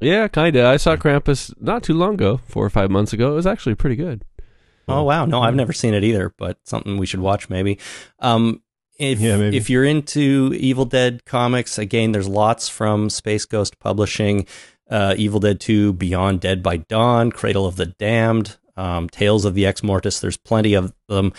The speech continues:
Speaker 2: If you wanna find out more, visit spa-, space goat publishing dot com. That's goat, like the animal. Uh, now, Ash, he's, he recently made an appearance in a Family Guy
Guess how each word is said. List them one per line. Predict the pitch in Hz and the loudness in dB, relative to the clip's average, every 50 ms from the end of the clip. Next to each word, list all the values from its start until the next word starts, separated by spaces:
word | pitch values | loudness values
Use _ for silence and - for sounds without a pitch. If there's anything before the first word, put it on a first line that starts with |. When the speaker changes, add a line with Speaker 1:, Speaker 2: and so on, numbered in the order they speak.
| - - - - - _ | -10 -18 -18 -18 -16 _
Speaker 2:
If | - - - | -8 -2 0
you | 107 98 | 2 2
wanna | 101 101 | 2 2
find | 95 - - 92 92 90 | 0 0 -2 0 0 0
out | 92 95 | 0 0
more, | 95 92 90 90 | 0 0 0 0
visit | 85 87 78 85 98 - | -2 -4 -6 -8 -8 -10
spa-, | - - - 87 90 - _ _ _ - | -10 -6 -4 -4 -4 -6 _ _ _ -8
space | - - - 113 110 120 - - - - - | -8 -4 0 0 2 2 0 -2 -4 -6 -2
goat | 92 110 98 101 104 - - - _ _ _ _ - | 0 2 2 2 2 -2 -8 -20 _ _ _ _ -2
publishing | 104 95 98 92 - - 95 90 | -2 0 0 0 0 0 -2 0
dot | 87 87 85 - | 0 0 -2 -4
com. | - - 90 80 80 76 | -4 -6 -6 -4 -4 -4
That's | 82 82 78 - | -6 -6 -6 -6
goat, | - 95 90 85 - - _ _ | -2 -2 -2 -2 -4 -8 _ _
like | - 80 - | -12 -12 -10
the | - 78 78 | -8 -8 -6
animal. | 80 80 78 71 - - _ _ _ _ _ _ _ _ _ _ _ _ _ _ _ _ _ _ _ _ _ _ | -6 -6 -8 -8 -12 -14 _ _ _ _ _ _ _ _ _ _ _ _ _ _ _ _ _ _ _ _ _ _
Uh, | - 113 120 127 131 131 135 135 127 131 131 135 - - _ _ - | -2 0 0 2 2 2 2 2 2 2 0 -2 -4 -8 _ _ -4
now, | 147 156 151 131 107 98 85 87 - _ - | -2 0 2 2 2 0 -2 -4 -6 _ -4
Ash, | 143 151 139 95 76 - - - - - _ _ _ | -2 -2 -2 -2 -2 -6 -8 -12 -14 -18 _ _ _
he's, | - 123 127 123 113 95 - - - - - - _ _ _ | -6 -4 -2 -2 -2 -2 -4 -4 -6 -8 -12 -16 _ _ _
he | - 127 120 113 | -6 -2 -2 0
recently | 123 113 135 196 190 - 190 - - 107 98 95 107 113 - _ | 0 2 2 2 2 0 -2 -2 -2 -4 -4 -2 -4 -6 -8 _
made | - 107 117 120 | -4 -2 0 0
an | 123 117 | 0 0
appearance | 107 - - - 123 113 110 104 101 - - - - - _ | 0 -2 -4 -4 -2 0 0 0 -2 -4 -8 -12 -12 -14 _
in | - 110 104 104 101 104 101 - - _ | -8 -6 -4 -2 -2 -2 -4 -4 -8 _
a | - 101 95 95 90 92 95 | -8 -6 -4 -4 -4 -4 -6
Family | - - - - - 123 131 160 185 190 180 170 | -6 -10 -10 -6 -2 -2 0 0 0 0 0 0
Guy | 147 147 143 131 131 131 127 127 131 131 | 0 0 0 2 2 2 2 0 0 -4